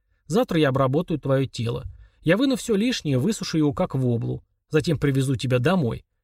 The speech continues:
Скреплю тазовые кости специальными скобами, и ты снова будешь с ногами. Я спрячу тебя в подвале нашего сарая. Одену в твою служебную форму со всеми орденами. И буду приходить к тебе каждый вечер.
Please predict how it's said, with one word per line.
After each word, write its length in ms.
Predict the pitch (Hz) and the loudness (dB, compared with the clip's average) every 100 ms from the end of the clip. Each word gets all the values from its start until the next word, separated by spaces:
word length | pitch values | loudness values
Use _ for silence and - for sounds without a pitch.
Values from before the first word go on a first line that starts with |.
| _ _ | _ _
Скреплю 440 | - 196 226 285 | -2 0 2 0
тазовые 420 | 247 190 147 147 135 | 2 0 2 0 0
кости 320 | 220 220 143 | -2 -2 -4
специальными 540 | - 147 - 220 208 | -6 -6 -2 0 0
скобами, 520 | 170 - 156 143 143 | -2 0 0 2 2
и 20 | 143 | 0
ты 120 | 151 | -2
снова 320 | - 226 247 | -2 0 0
будешь 300 | 131 170 - | 0 -2 -4
с 60 | - | -4
ногами. 500 | 160 123 120 127 - _ _ _ _ | -2 -2 -2 -4 -10 _ _ _ _
Я 160 | 135 139 | 0 0
спрячу 380 | - 156 - 127 | 2 0 0 -2
тебя 160 | 147 | -2
в 80 | - | 0
подвале 420 | 151 135 135 131 | 0 2 2 2
нашего 340 | 135 123 - 131 | 2 0 -2 -4
сарая. 480 | - 226 - 131 - _ _ _ | -2 -2 -2 -6 -12 _ _ _
Одену 320 | - 202 277 254 | -2 2 2 0
в 60 | |
твою 200 | 165 160 | 0 0
служебную 500 | 139 156 139 190 175 | 0 0 0 2 2
форму 340 | - 151 175 156 | 0 0 0 0
со 160 | 135 | -2
всеми 300 | - 131 131 | -2 0 2
орденами. 560 | 131 147 151 113 120 - _ _ _ _ | 2 2 0 0 -2 -8 _ _ _ _
И 100 | - | -2
буду 200 | 151 160 | 2 2
приходить 440 | - 113 139 147 135 | 2 0 2 0 0
к 40 | |
тебе 180 | - 131 | -2 -2
каждый 360 | - 127 123 208 | 2 0 2 0
вечер. 380 | 156 - - | 0 -2 -10